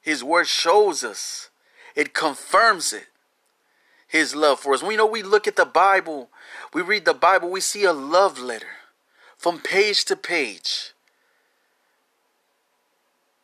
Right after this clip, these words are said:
A true affirmation of blood that was shed for us at the cross of Calvary.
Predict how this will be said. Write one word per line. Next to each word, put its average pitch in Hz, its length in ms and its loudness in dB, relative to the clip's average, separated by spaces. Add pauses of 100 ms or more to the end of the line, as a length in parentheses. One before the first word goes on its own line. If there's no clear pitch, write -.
(480)
A 131 100 -10
true 202 460 -4
affirmation 165 800 -2 (1300)
of - 240 -10
blood 143 500 -8
that 123 120 -4
was 113 120 -8
shed 160 480 0
for 92 240 -18
us - 280 -14 (100)
at - 80 -8
the 131 80 -4
cross - 420 0
of - 80 -16
Calvary. 92 560 -12